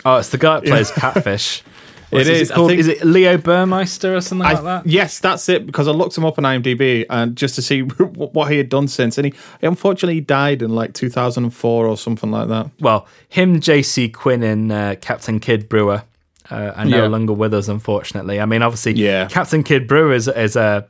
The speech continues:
Speaker 1: another issue entirely. He died not very long after the film had released and when they came to do the special edition. I think even
Speaker 2: Mm.
Speaker 1: though he's only got three extra lines of dialogue in the special edition,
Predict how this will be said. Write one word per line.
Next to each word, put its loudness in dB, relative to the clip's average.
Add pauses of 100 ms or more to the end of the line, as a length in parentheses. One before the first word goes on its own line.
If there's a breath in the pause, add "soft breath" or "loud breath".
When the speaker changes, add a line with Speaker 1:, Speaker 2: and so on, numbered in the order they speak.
(120)
Speaker 1:
another 4
issue 0
entirely. 0 (360 loud breath)
He 0
died 2 (260)
not -2
very 2
long 0
after -4
the -8
film 0
had -2
released -2
and -4
when 0
they 0
came -2
to -6
do 0
the -2
special -4
edition. -2 (400 loud breath)
I -4
think -2
even 4
Speaker 2:
Mm. 2
Speaker 1:
though 4
he's 2
only 2
got -4
three 0
extra -2
lines 0
of -4
dialogue 4
in -4
the -6
special -8
edition, -2